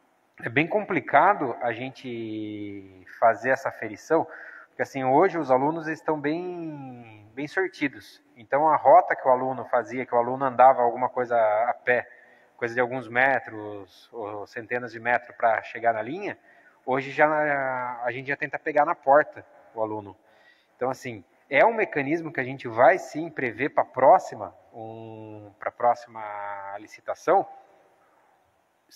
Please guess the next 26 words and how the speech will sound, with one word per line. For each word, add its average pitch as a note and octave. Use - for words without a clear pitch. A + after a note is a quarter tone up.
uma C#3+
forma F#3+
de E3+
ter E3
um D#3
número F3
mais F3+
real. D#3+
Por C#3
G C#3
P -
S C3+
não A#2
deu, F#3
por D#3+
tacógrafo C3
a A#2
gente A2+
fez C#3+
uma A2+
amostragem, A#2
mas A2+
você A#2
sabe C3+
que C3
o G#2+